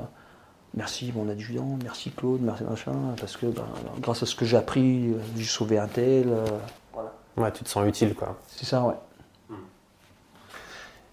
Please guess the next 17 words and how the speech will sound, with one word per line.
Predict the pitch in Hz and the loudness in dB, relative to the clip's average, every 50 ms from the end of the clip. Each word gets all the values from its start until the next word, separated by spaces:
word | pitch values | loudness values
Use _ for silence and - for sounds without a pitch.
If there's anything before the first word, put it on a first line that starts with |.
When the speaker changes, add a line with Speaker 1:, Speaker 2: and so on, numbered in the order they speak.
| _ - | _ -14
Speaker 2:
Écoute, | - - 151 139 120 | 6 8 8 10 10
merci | 120 120 123 - 165 160 | 8 8 10 10 8 8
pour, | - 143 127 113 110 | 10 12 12 12 12
euh, | 107 104 | 12 12
pour | - - 110 | 8 4 0
ce | - - 117 | 4 4 6
témoignage, | - - 117 113 110 110 113 123 123 120 110 | 8 8 10 10 10 10 12 10 10 10 10
euh, | 113 107 104 101 98 95 95 90 - - - - - - - - _ _ _ _ _ - - _ _ - - - | 8 10 10 10 10 8 8 6 4 2 -2 -6 -12 -16 -20 -20 _ _ _ _ _ -20 -20 _ _ -20 -10 -6
euh, | - - - - - - - - - | -6 -6 -4 -6 -8 -8 -10 -10 -4
vraiment | - 117 113 120 | 4 8 10 10
incroyable | 117 113 - 110 104 110 120 117 98 - - | 10 10 10 12 12 12 12 12 12 10 8
et, | - 104 107 | 6 8 8
euh, | 101 98 95 92 - - - - - | 10 10 10 8 8 6 4 4 4
et | 107 104 | 6 8
merci | 104 101 107 - - 131 | 8 6 6 6 4 4
pour, | 123 - - 107 107 101 | 4 4 2 6 8 8
euh, | 101 104 | 8 8